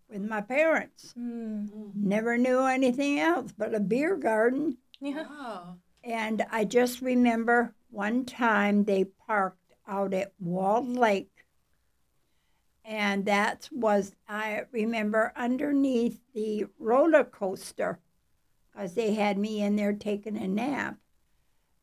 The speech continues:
Speaker 1: And from there, you know, then the story where I already told you went on.
Speaker 3: Mm-hmm.
Speaker 1: But I do recall that. So that's just basically the only places I ever went was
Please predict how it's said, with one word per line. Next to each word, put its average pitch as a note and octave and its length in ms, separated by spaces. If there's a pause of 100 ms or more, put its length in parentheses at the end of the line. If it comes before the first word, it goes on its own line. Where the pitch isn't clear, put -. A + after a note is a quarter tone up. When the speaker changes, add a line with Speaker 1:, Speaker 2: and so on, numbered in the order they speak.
(580)
Speaker 1:
And B3 380 (380)
from A#3 240
there, A3 500 (680)
you B3 140
know, F3+ 300 (200)
then G3+ 200
the F#3 140
story F#3+ 440
where F#3 320
I F#3+ 140
already F#3 380
told F3+ 360
you F3 120
went F#3 300
on. F#3 480 (100)
Speaker 3:
Mm-hmm. G#3 220 (300)
Speaker 1:
But G3 140
I F#3 140
do G#3 240
recall F#3+ 560
that. - 420 (720)
So G#3 300
that's A3+ 380
just - 380
basically B3+ 760
the A#3 160
only C#4 260
places B3 640
I A3+ 200
ever A3 280
went B3 380 (260)
was G3 260